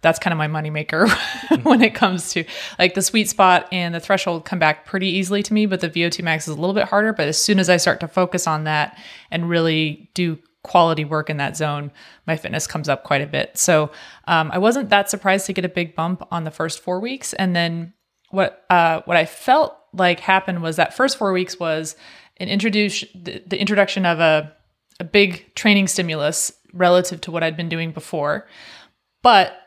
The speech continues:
I hadn't been training so long that I hadn't really accumulated too much fatigue. So it was this really nice balance of increase in training stimulus without having that chronic load. Um,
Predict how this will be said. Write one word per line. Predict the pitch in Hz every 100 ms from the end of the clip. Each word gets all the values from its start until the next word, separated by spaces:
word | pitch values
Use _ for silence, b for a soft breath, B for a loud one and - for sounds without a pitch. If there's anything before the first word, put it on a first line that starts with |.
| _ _ -
I |
hadn't | 180 202 208 202
been | 196
training | 185 190 185 175
so | - 175 175
long | 180 190 202
that | 180
I |
hadn't | 165 175 175 175
really | 175 165 165
accumulated | 170 - 175 165 165 156 151 -
too | -
much | 175 156 -
fatigue. | 170 - 156 - -
So | -
it |
was | 185 175
this | 175 - - -
really | 208 214
nice | 190 180 180 -
balance | - 175 175 170 -
of | 165 160 156 - B B B B _ _ _ _ _
increase | - 214 220 196
in | 190
training | 185 180 180
stimulus | 180 190 175 165 160 - 180
without | 175 175 175 160
having | 185 170 175
that | 160 -
chronic | - 170 165 156
load. | 185 175 156 151 156 B B B -
Um, | 175 160 156 156